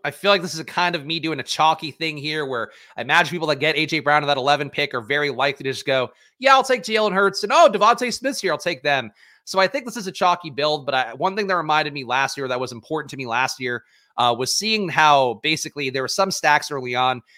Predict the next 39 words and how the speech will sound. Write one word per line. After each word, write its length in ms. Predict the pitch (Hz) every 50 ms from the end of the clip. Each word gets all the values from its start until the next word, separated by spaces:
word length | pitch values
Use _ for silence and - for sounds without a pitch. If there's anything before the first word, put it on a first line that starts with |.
| _ _ -
and 100 | 135 180
this 140 | 190 -
one 240 | 185 185 175 170 165
in 100 | 156 139
hindsight 500 | - 175 180 185 165 - 143 135 127 107
didn't 200 | - 143 135 131
add 140 | 127 127 127
a 20 |
lot 160 | 120 120 117 107
of 80 | 95
value, 360 | 120 131 127 123 120 110 110 101
but, 160 | 104 101 - _ _ _ _ _ _
uh, 120 | - 113
the 140 | 110 107 123
Tyreek 400 | - - 185 233 233 233 202 -
Hill, 180 | - 202 196 180
Jalen 320 | 139 160 160 156 147 131
Waddle 240 | 123 127 135 135 135
stack 320 | - - 135 123 123 -
last 260 | - 120 120 120 - -
year 40 |
was 100 | 127 110
one 80 | 123 123
that 140 | 117 110 -
felt 240 | - 147 139 - -
too 140 | - 202
chalky, 420 | - - 185 156 160 156 - 151 127
too 120 | - 165
easy 180 | 175 170 143 151
to 60 | 143
land 240 | 135 135 139 143 143
on. 120 | 139 135
The 120 | 120 127 135
A 60 | 139
D 200 | 127 - 147 143
Ps 80 | 113 127
lined 160 | 127 131 123
up 100 | 117 -
perfectly. 500 | - 170 165 147 143 - 104 110 110 -